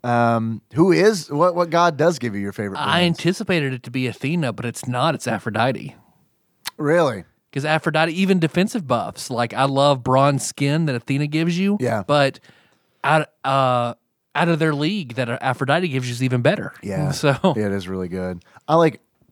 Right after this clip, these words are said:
Speaker 1: I, I love Hermes boons. I mean, for real.
Speaker 2: Yeah.
Speaker 1: Like, I like that dodge chance, and I like, uh, the, uh, the plume that you can get as the keepsake.
Speaker 2: Mm-hmm.
Speaker 1: And it's like, for the faster you go, the more dodge chance you have. I
Speaker 2: Mm-hmm.
Speaker 1: love it. Even though dodge doesn't seem to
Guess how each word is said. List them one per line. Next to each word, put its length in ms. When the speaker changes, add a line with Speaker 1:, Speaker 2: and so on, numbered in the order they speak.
Speaker 1:
I, 120
I 120
love 200
Hermes 380
boons. 540
I 80
mean, 180
for 140
real. 260
Speaker 2:
Yeah. 60
Speaker 1:
Like, 180
I 40
like 180
that 180
dodge 400
chance, 540
and 160
I 60
like, 360
uh, 360
the, 560
uh, 320
the 160
plume 680
that 160
you 100
can 140
get 360
as 180
the 60
keepsake. 640
Speaker 2:
Mm-hmm. 500
Speaker 1:
And 100
it's 180
like, 400
for 240
the 120
faster 540
you 160
go, 340
the 100
more 180
dodge 400
chance 340
you 80
have. 380
I 20
Speaker 2:
Mm-hmm. 100
Speaker 1:
love 200
it. 160
Even 180
though 100
dodge 360
doesn't 240
seem 180
to 80